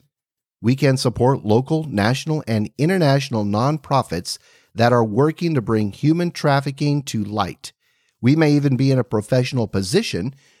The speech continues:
to work or leverage our companies to make a positive difference.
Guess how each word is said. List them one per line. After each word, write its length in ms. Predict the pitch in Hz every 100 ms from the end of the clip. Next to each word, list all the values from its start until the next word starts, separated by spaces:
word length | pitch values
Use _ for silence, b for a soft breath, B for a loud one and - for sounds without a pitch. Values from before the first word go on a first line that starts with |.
| b
to 220 | - 226
work 420 | 160 104 123 170 -
or 220 | 131 135
leverage 560 | 120 123 190 117 120 -
our 220 | 110 113
companies 580 | - 175 - 110 139 -
to 80 |
make 300 | 151 107 123
a 100 | 143
positive 680 | 151 - 95 98 101 123 147
difference. 560 | 185 190 - 69 - -